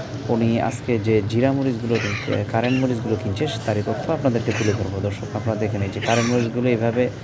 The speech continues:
পাড়া দিয়ে বস্তাবন্দি করা হয়, তাতে ও কম ধরে। উনি এখানে পঞ্চাশ কেজি, মানে একান্ন কেজি মাল দেয়, পঞ্চাশ কেজির দাম ধরে এক কেজি ধরদা দিচ্ছে।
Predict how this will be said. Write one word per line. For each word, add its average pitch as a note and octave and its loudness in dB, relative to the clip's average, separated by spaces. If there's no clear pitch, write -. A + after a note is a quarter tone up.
পাড়া B2 6
দিয়ে A#2+ 2
বস্তাবন্দি A2 0
করা G2+ 0
হয়, A#2 2
তাতে A#2 -2
ও - 0
কম C#3+ 6
ধরে। G2 -2
উনি C3+ 6
এখানে B2+ 0
পঞ্চাশ B2+ 0
কেজি, A#2+ -2
মানে G#2+ 0
একান্ন C3+ 2
কেজি C3 0
মাল A#2+ 2
দেয়, D3+ 0
পঞ্চাশ B2+ -2
কেজির A2 -4
দাম G#2 0
ধরে G#2 0
এক A2+ 2
কেজি A#2 2
ধরদা G#2 2
দিচ্ছে। G2+ -2